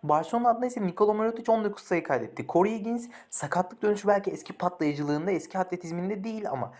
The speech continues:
yine etkili performanslar ortaya koyabiliyor zaman zaman ve son dönemde form bulmuş durumda.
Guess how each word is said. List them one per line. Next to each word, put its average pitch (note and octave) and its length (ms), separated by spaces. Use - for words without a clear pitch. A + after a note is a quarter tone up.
yine D#3+ 180
etkili E3+ 300
performanslar E3+ 600
ortaya F3 260
koyabiliyor E3+ 380
zaman D#3 220
zaman G#3+ 260
ve F#3 60
son F3+ 220
dönemde F3+ 220
form F#3 260
bulmuş F3 320
durumda. F#3 320